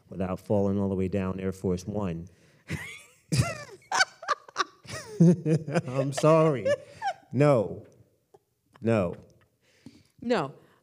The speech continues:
Speaker 2: I also feel like once your oldest child turns eighteen,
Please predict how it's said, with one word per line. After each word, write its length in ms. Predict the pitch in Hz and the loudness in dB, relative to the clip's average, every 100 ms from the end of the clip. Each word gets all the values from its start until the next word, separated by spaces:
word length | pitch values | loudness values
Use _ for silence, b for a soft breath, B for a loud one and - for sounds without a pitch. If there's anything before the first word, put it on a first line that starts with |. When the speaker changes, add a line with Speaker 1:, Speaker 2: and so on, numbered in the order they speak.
| _ | _
Speaker 2:
I 200 | 202 247 | -2 0
also 360 | 262 233 - 214 | 0 -2 -4 -6
feel 260 | - 208 | 0 0
like 400 | 185 190 170 - - b b b b b - | 0 -2 -2 -6 -20 b b b b b -8
once 440 | 170 220 277 - | 0 0 0 -4
your 180 | 254 247 | 0 2
oldest 360 | 226 233 240 240 | 2 2 0 -2
child 320 | 226 214 214 | -4 -2 -4
turns 300 | 247 214 202 | -2 -2 -2
eighteen, 540 | 214 208 247 226 233 | -4 -4 -4 -4 -6